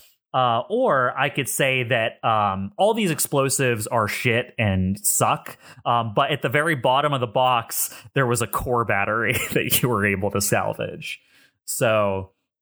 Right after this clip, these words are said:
um, which of the items, uh, do you think fits, that, that you want most as a possible reserve from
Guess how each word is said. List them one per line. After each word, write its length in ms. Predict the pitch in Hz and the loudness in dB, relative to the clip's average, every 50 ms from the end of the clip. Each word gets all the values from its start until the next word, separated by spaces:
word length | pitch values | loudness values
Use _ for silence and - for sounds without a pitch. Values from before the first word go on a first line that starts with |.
| _ - | _ -2
um, 480 | 120 110 104 101 98 92 95 104 107 | 0 2 2 2 0 0 -4 -4 -2
which 240 | 120 147 175 - - | 0 0 0 0 0
of 260 | - 156 139 120 117 | 0 0 0 0 0
the 220 | 113 123 113 104 104 - | 0 0 2 2 0 0
items, 760 | 104 113 107 104 101 92 87 85 82 82 90 - - - - | 0 0 0 2 0 0 0 -2 -4 -6 -4 -2 -2 -2 0
uh, 280 | - 107 104 95 92 92 | 0 2 2 2 2 0
do 120 | 98 107 | 0 2
you 180 | 101 101 101 98 | 2 2 2 2
think 340 | 101 - 104 101 98 95 - - - _ _ _ _ _ - | 0 0 0 0 0 -2 -4 -8 -16 _ _ _ _ _ -8
fits, 560 | - - 113 101 101 - - - - - - - 139 127 - | -4 -2 -2 -2 0 -2 -2 -2 -2 -4 -8 -12 -16 -10 -6
that, 340 | 147 123 110 127 127 - 127 | -2 0 0 0 0 -2 -4
that 140 | 131 135 151 | -4 -2 0
you 180 | 143 135 160 165 | 0 0 2 2
want 320 | 143 139 139 135 135 - | 2 2 0 0 0 -2
most 640 | 123 113 104 98 87 - - - - - - - - _ - | 0 2 2 2 0 0 -2 -4 -4 -6 -8 -12 -10 _ 0
as 240 | 110 101 95 92 98 | 2 2 2 2 2
a 160 | 92 87 87 - | 0 0 -2 -2
possible 400 | - 104 90 87 - 98 85 85 | -2 -2 0 0 0 -2 -4 -4
reserve 380 | 87 82 78 - 80 76 73 - | -6 -6 -6 -6 -8 -8 -10 -12
from 180 | - - - | -16 -20 -20